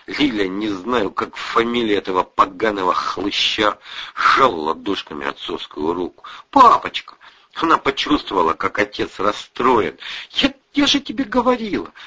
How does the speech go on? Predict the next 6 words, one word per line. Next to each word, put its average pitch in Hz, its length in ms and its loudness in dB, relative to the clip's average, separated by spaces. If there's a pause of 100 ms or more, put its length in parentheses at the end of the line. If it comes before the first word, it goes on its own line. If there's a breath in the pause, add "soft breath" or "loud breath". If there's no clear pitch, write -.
(100)
поезд 262 360 4
идёт - 300 -4
транзитом. 233 760 -2 (260)
Остановка - 560 0
всего 208 300 -6
полчаса". - 880 -2